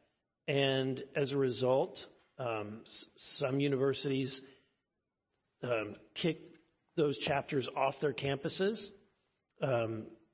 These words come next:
in, in some instances, Columbia University suspended the S-, S J P and the Jewish Voice for Peace. Um, what steps have your universities taken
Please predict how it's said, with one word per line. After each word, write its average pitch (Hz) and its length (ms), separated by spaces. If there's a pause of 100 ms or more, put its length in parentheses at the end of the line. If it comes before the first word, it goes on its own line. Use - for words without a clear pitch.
(160)
in, 139 200
in 135 180
some 156 300
instances, 151 260
Columbia 151 320
University 143 640
suspended 175 840 (800)
the 147 160
S-, - 240 (320)
S 160 180
J 156 140
P 165 380
and 135 140
the 123 60
Jewish 151 420
Voice 143 320
for 127 120
Peace. 123 600 (800)
Um, 117 380 (240)
what 196 200
steps - 540 (140)
have 139 260 (460)
your 165 280
universities 156 760
taken 117 580